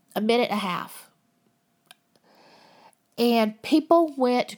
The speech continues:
crazy. It is the second fastest tweet of all time to hit two million likes. Currently, it has two point two million. Uh, it was the fastest, uh, to get one million views. It took only ten minutes.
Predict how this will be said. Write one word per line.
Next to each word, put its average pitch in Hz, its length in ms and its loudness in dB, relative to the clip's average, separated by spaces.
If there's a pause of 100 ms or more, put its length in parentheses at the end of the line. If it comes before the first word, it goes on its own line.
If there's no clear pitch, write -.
(100)
crazy. 202 1080 0 (500)
It 240 140 2
is 226 160 0
the 226 80 0
second 269 640 -2
fastest 294 560 -2
tweet - 320 -4
of 208 160 -6
all 247 220 4
time 262 340 0
to 262 80 -2
hit - 180 -2
two 233 200 -4
million 180 300 -4
likes. 208 540 0 (600)
Currently, 302 560 -2
it 233 80 -2
has 180 220 0
two 220 160 -2
point 180 240 -4
two 254 180 -2
million. 254 320 -4 (760)
Uh, 214 220 2
it 240 160 2
was 220 240 2
the 220 120 0
fastest, 285 1000 0
uh, 214 440 4 (420)
to 262 120 -2
get 226 240 2
one 240 320 0
million 233 360 2
views. 196 540 0
It 180 60 -16
took 214 220 -2
only 185 200 0
ten 170 260 -4
minutes. 214 400 -4